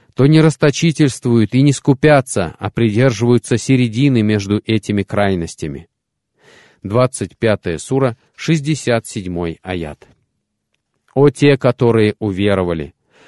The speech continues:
вкушайте дозволенные блага, которыми мы наделили вас, и будьте благодарны Аллаху". Вторая сура, сто семьдесят второй аят.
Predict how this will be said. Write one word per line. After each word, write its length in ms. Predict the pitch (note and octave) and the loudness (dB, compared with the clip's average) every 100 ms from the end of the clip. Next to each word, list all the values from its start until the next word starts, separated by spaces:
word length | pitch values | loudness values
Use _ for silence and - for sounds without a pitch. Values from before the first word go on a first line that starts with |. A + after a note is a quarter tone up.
| _ | _
вкушайте 760 | - - C#3+ - D3 D3 C#3 C3+ | -20 0 0 2 4 4 2 0
дозволенные 800 | B2+ G#2+ A2 C3 B2 A#2 A2+ G#2+ | 0 0 0 2 2 2 0 0
блага, 440 | G2 A2 A#2 G#2+ | 0 0 0 -2
которыми 580 | - G2 G#2+ G#2 G2+ G2 | -4 -4 0 0 0 0
мы 160 | F#2+ | 0
наделили 560 | G#2 G2 F2+ F2 A#2 G#2+ | 0 -2 -2 -2 0 0
вас, 360 | F2+ D#2 - - _ - | 0 -4 -10 -20 _ -4
и 120 | C3+ | -2
будьте 480 | G#2+ C#3 C3+ - A#2+ | 2 2 2 0 0
благодарны 800 | A#2+ A#2+ A#2 G#2 A2+ A2 G2 F2+ | 0 0 0 0 0 0 -2 -6
Аллаху". 680 | - E2+ D#2+ E2 - - - _ _ _ _ _ _ | -6 -6 -4 -6 -6 -14 -18 _ _ _ _ _ _
Вторая 440 | - - G2 E2+ E2 | -10 -4 -2 -2 -4
сура, 380 | - A2+ G#2+ - _ _ | -4 -2 -2 -4 _ _
сто 320 | - - C#3+ | -6 2 2
семьдесят 580 | - B2 B2 A#2+ - - | 2 0 0 -2 -4 -8
второй 460 | - G#2 F2 E2 - | -4 -2 -2 -4 -6
аят. 340 | F2+ E2 D2 | -8 -8 -10